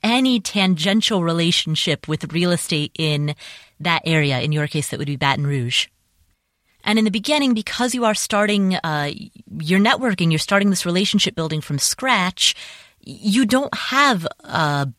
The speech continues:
strong filter. You're just, you're trying to cast a very wide net.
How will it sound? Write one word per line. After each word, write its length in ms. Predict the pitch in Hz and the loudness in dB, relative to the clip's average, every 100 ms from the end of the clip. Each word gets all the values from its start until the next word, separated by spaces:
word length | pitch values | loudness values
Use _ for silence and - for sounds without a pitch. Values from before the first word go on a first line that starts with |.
| _ | _
strong 440 | - - - 190 180 | -6 -2 4 6 4
filter. 600 | - 269 247 - - 151 _ | 2 0 2 -2 -4 -6 _
You're 200 | 175 196 | 2 2
just, 320 | 180 226 - - | 2 -2 -4 -6
you're 140 | 185 | -4
trying 380 | 180 - 226 220 | -2 2 2 4
to 40 | 202 | 2
cast 340 | 190 185 - | 0 0 0
a 40 | |
very 240 | 165 160 160 | 2 2 2
wide 300 | 147 156 147 | 2 0 0
net. 420 | 160 - - - | -2 -4 -10 -12